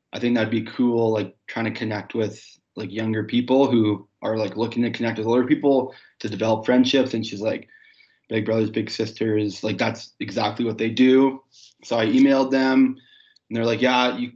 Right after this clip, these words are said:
like, they screen you, obviously. And then I joined their training program, which is, like, a weekend thing. It's, like, eight hours on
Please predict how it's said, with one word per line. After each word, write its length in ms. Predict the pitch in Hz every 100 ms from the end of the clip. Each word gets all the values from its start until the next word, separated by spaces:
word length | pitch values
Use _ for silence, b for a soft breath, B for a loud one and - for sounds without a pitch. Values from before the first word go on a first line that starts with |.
| -
like, 200 | 117 110
they 120 | 120
screen 420 | - - 123 120
you, 120 | 120
obviously. 800 | 113 117 117 117 120 117 117 117 -
And 140 | 113
then 100 | 113
I 80 | 113
joined 340 | 110 110 113
their 120 | 110
training 400 | 104 - 117 120
program, 440 | 120 123 120 123 123
which 140 | 110
is, 80 | -
like, 120 | 113
a 80 | 110
weekend 500 | 101 113 110 117 104
thing. 140 | 113
It's, 140 | 113 110
like, 140 | 107
eight 200 | - 104
hours 360 | 104 98 101 104
on 340 | 95 87 82